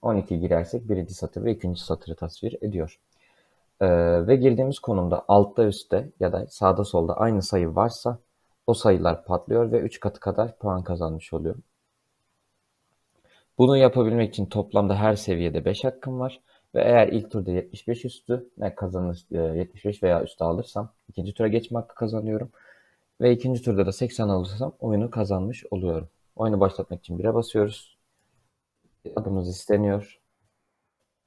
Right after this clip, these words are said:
Oyunu açtığımızda gözüme ilk çarpan şurada bir, e, altı altı altı görüyorum.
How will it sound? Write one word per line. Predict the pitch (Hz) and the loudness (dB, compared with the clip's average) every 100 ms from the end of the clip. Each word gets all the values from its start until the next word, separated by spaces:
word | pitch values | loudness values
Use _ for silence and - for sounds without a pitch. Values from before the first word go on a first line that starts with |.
| _ _ _ _ - | _ _ _ _ -2
Oyunu | 131 131 | 0 0
açtığımızda | 123 - - 131 123 120 117 127 127 123 123 | -2 -6 -2 0 0 -2 -2 0 0 0 -2
gözüme | 104 110 110 120 117 117 - | 0 0 0 -2 -2 -2 -4
ilk | 110 110 - | -8 -8 -6
çarpan | 110 104 104 110 107 110 | 0 0 0 -4 -4 -4
şurada | 110 104 98 95 | -6 -2 2 2
bir, | 95 - - _ 95 | 0 -8 -20 _ -2
e, | 87 | 0
altı | 87 98 92 - 95 | 0 0 -2 0 0
altı | 87 92 | 0 -2
altı | 85 95 | -4 -2
görüyorum. | 110 110 107 117 | -4 0 0 -2